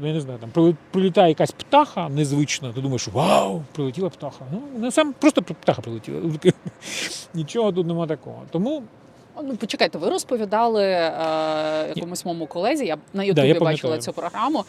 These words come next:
Speaker 1: Да.
Speaker 2: е, що, е, розкрили якийсь,
Speaker 1: Так,
Speaker 2: е, злочин.
Speaker 1: але це інша історія, дивіться. От,
Speaker 2: Це
Speaker 1: тут
Speaker 2: не стосується битви екстрасенсів і
Speaker 1: стосується
Speaker 2: екстрасенсів
Speaker 1: теж,
Speaker 2: загалом?
Speaker 1: е, екстрасенсів, але це не про екстрасенсів, да? Це про
Speaker 2: Що?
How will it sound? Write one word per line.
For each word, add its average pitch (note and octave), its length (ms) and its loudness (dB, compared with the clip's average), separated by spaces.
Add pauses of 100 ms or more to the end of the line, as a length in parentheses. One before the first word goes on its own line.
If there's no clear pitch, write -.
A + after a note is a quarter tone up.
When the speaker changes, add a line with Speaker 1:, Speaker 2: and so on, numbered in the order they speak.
(240)
Speaker 1:
Да. D#3+ 180 -2
Speaker 2:
е, C#3 40 -8
що, E3+ 640 -4
е, E3 200 -2
розкрили B3+ 400 -2
якийсь, A#3+ 360 -8
Speaker 1:
Так, E3+ 200 4
Speaker 2:
е, G#3+ 40 -4
злочин. G#3+ 360 -4
Speaker 1:
але D#3 120 0
це G#3+ 140 -4
інша F3+ 220 -2
історія, A#2+ 360 -6
дивіться. A2 320 -10
От, A#2 60 -18 (280)
Speaker 2:
Це G3+ 120 2
Speaker 1:
тут G#3+ 80 2
Speaker 2:
не C4 120 0
стосується B3+ 480 -2
битви A3 260 -2
екстрасенсів A3 580 -4
і - 20 -2
Speaker 1:
стосується A3+ 280 2
Speaker 2:
екстрасенсів A#3 420 6
Speaker 1:
теж, - 100 -10
Speaker 2:
загалом? F3 220 2
Speaker 1:
е, D#3 60 0
екстрасенсів, F#3+ 640 -2
але E3+ 100 4
це G3 120 -2
не F#3+ 80 0
про G3 120 0
екстрасенсів, C3 580 -8
да? D3+ 80 -6
Це D3 120 -6
про D#3 220 2
Speaker 2:
Що? - 100 -8